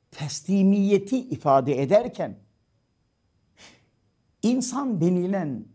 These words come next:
bu güzel varlığın eşsiz bir varlık olduğunu biliyoruz. Çünkü Allah'ımız "Ben sizi en güzel surette yarattım." Düşünmeyi,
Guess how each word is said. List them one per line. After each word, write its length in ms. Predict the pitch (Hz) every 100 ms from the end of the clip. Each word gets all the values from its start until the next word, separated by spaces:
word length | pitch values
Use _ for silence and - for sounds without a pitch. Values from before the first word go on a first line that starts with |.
| _ _ _
bu 240 | 139 143 196
güzel 480 | 202 190 247 226 147
varlığın 880 | 165 202 196 175 190 208 - - _ _ _ _ -
eşsiz 600 | 180 - - 285 269 170
bir 120 | 156
varlık 480 | 131 120 110 107 107 107
olduğunu 580 | 135 127 127 113 110 104
biliyoruz. 640 | 101 98 _ _ _ _ _ _ _ _ _ _ _ _ _ _ _ _ _ _ _ _ _ _
Çünkü 320 | - 143 139
Allah'ımız 920 | - 139 147 147 147 190 262 226 - _ _ _ _ _ _ _ _ _ _ _ _ -
"Ben 300 | 107 160 170
sizi 300 | 147 196 190
en 420 | - 247 285 294
güzel 420 | 269 185 208 156
surette 640 | 123 - 156 131 131 - 190
yarattım." 1040 | 160 139 170 180 - - 202 143 104 104 - _ _ _ _ _ _ _ _ _
Düşünmeyi, 1000 | 156 - - 180 180 185 214 226 127 -